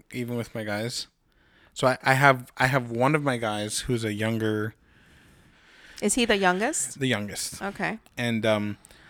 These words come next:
Speaker 1: so
Speaker 2: And youngest meaning what? He's in his
Speaker 1: twenty-two.
Speaker 2: Okay.
Speaker 1: So, um,
Speaker 2: Oh,
Speaker 1: he's
Speaker 2: he's like Mike's age.
Speaker 1: Well,
Speaker 2: I mean,
Speaker 1: he
Speaker 2: Mike's gonna be twenty-one.
Speaker 1: Yeah.
Speaker 2: I'm saying, like, he's,
Speaker 1: So
Speaker 2: he's young
Speaker 1: he's
Speaker 2: enough to be your son.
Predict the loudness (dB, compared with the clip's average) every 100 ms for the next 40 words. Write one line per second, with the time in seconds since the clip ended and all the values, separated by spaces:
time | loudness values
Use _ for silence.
0 | -20 _ -4 2 4 2 0 -6 _ _
1 | _ _ _ 0 2 4 4 4 0 0
2 | -4 -2 -2 -4 -6 -6 _ _ -8 -4
3 | -4 2 4 4 0 -6 -8 -20 _ _
4 | -12 -8 -8 -8 -8 -12 _ _ _ _
5 | _ _ _ _ -12 0 2 4 2 -6
6 | -20 -20 -20 -20 -2 2 4 2 -2 -6
7 | _ _ -2 4 6 6 4 -2 -4 -4
8 | -6 -4 -6 -6 -10 -14 -18 -20 -20 -20
9 | -20 -20 _ _ _ _ _ _ _ 6
10 | 6 6 4 2 0 0 0 0 0 0
11 | 0 2 4 2 0 0 2 0 0 -2
12 | -16 -8 -4 -2 6 8 8 6 6 6
13 | 6 4 2 -2 2 2 2 0